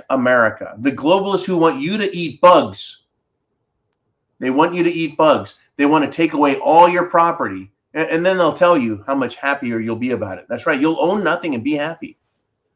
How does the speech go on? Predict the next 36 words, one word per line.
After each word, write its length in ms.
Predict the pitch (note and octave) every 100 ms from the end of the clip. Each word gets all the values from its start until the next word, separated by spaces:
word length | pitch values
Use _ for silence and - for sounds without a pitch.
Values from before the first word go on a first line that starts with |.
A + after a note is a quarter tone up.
| _ _ _
And 120 | B2+
by 180 | B2 C#3
the 100 | C#3+
way, 180 | B2+ C3
line 280 | B2 A#2+ B2+
up 140 | B2+
and 100 | B2
get 140 | A#2 A#2
your 100 | A2+
Jim 240 | A#2 A#2
Jones 300 | A2+ A2+ G#2+
juice, 500 | - B2+ G#2 - - _ _ _
as 180 | B2+ A2
they 180 | A2+ A2
demand 460 | G#2+ A2 G#2 G2+
also. 500 | G#2+ A#2 A2+ G#2+ - _ _ _ _ _ _ _ _ _ _ _ _ _
And 180 | B2 A2+
Biden 340 | B2+ C#3+ D#3+
is 160 | D#3+ D3
their 140 | D3
stooge. 680 | C#3+ - - G3 F3 A2+ G2
He's 220 | - C#3
their 260 | B2 B2+ A2+
bitch. 640 | G2+ F#3+ - - - - _ _ _ _ _ _ _ _ _
He's 220 | - A#2 -
sitting 240 | D3+ D3
there 180 | C#3 C#3+
in 140 | C#3+
Washington 640 | B2 B2 B2+ C3+ A2 B2+ C3
or 340 | A#2+ C3 A#2
Delaware, 580 | C3 B2 B2+ G2+ G2+ A2
where 180 | G#2+ G#2+
he 100 | G#2
tends 300 | A#2 A2+ G#2
to 100 | F#2+
hide. 460 | G#2 G#2+ F#2+ G#2